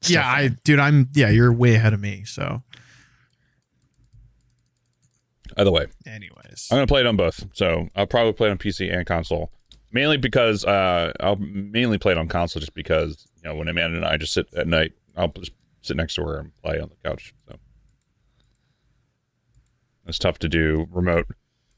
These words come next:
Speaker 3: I've tried to do the whole Steam, uh, not Steam Deck, but what's the Steam thing, um, used to do where you could do, like, remote, um,
Speaker 1: I don't know.
Speaker 3: Steam Link is the word I was
Speaker 1: Oh,
Speaker 3: looking for.
Speaker 1: Steam Link, yeah, yeah.
Speaker 3: <clears throat> You can just have so that we have your computer on and, like, tr-, like,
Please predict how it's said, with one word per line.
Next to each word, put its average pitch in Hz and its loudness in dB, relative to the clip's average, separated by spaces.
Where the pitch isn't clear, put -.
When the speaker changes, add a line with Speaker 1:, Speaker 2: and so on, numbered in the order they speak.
Speaker 3:
I've 104 0
tried 143 2
to 127 0
do 123 0
the 113 2
whole 110 0
Steam, 110 -4
uh, 92 -2
not 92 -6
Steam 87 -6
Deck, 78 -6
but 95 -6
what's 104 -2
the 104 -6
Steam 101 -2
thing, 95 -4
um, 90 -2
used 95 -6
to 98 0
do 95 2
where 90 2
you 90 -2
could 87 -10
do, 90 0
like, 87 0
remote, 92 0
um, 78 -8
Speaker 1:
I 117 -2
don't 92 0
know. 120 0
Speaker 3:
Steam 143 -2
Link 117 -2
is - -20
the - -6
word 85 0
I - -4
was 78 -6
Speaker 1:
Oh, - 0
Speaker 3:
looking 135 2
for. 117 -2
Speaker 1:
Steam 113 0
Link, 95 -2
yeah, 87 -4
yeah. - -2
Speaker 3:
<clears throat> - -20
You 123 -2
can 123 0
just 113 0
have 117 0
so 117 2
that 110 4
we 104 2
have 117 0
your 107 -2
computer 107 0
on 104 2
and, 90 0
like, 87 0
tr-, 104 -4
like, 92 0